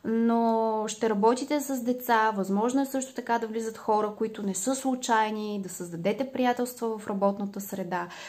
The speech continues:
Ще търсите партньорство. Ам, също така е възможно да започнете на работа, м, която, която сте работили и преди. Да се завърнете на старо работно място.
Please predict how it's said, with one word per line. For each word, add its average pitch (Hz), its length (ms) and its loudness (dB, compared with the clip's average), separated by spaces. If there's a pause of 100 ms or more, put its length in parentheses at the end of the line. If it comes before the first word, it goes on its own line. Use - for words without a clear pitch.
Ще - 200 -8
търсите 302 400 0
партньорство. - 920 -4 (120)
Ам, 202 760 2
също 277 340 -2
така 285 260 6
е 269 60 6
възможно 254 720 2
да 226 320 4
започнете 240 800 -2
на 220 180 0
работа, 226 680 0 (1000)
м, 240 300 4 (380)
която, 277 1040 4
която 269 280 4
сте 262 180 2
работили 254 420 4
и 233 140 -2
преди. 214 360 -2 (520)
Да 220 120 0
се 226 140 0
завърнете 262 540 2
на 233 120 0
старо 254 340 2
работно 190 420 -2
място. 170 560 -10